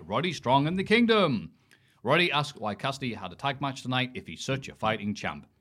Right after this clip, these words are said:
Is it because he knows the belt belongs to Roddy? Cassidy wants to prove him wrong and have a match right now, but Roddy says, "No." Clearly not Obafemi strategy there.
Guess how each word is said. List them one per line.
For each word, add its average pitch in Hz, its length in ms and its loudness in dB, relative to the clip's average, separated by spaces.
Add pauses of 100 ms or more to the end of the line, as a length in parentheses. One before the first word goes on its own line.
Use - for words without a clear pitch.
(200)
Is 98 100 -10
it 92 40 -12
because 104 300 -2
he 92 80 -6
knows 98 220 -4
the 95 80 -14
belt 98 220 -6
belongs 92 260 -6
to 87 80 -12
Roddy? 123 320 -2 (920)
Cassidy 127 240 -4
wants 110 160 -4
to 104 60 -8
prove 101 160 -2
him 92 200 -4
wrong 160 300 0
and 98 100 -4
have 98 80 -4
a 101 40 -6
match 92 260 -6
right 107 200 -4
now, 135 320 4 (200)
but 160 100 -4
Roddy 196 220 4
says, 202 360 2 (480)
"No." 85 220 -6 (960)
Clearly 92 160 -2
not 92 160 -2
Obafemi 95 480 -2 (380)
strategy 90 380 -8
there. 101 420 -6